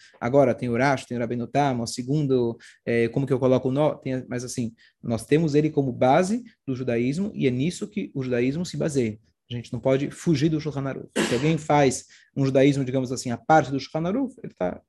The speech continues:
é a invenção dele. Isso não, não tem, é, então, isso é importante. Quer dizer, tudo tem discussão, entre aspas, mas a gente tem uma conduta muito, muito clara sobre,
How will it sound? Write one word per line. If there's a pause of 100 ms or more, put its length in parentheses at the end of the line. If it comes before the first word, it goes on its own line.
(100)
é
a
invenção
dele.
Isso
não, (320)
não
tem,
é, (180)
então,
isso
é
importante. (240)
Quer
dizer,
tudo
tem
discussão,
entre
aspas,
mas
a
gente
tem
uma
conduta
muito, (320)
muito
clara (120)
sobre,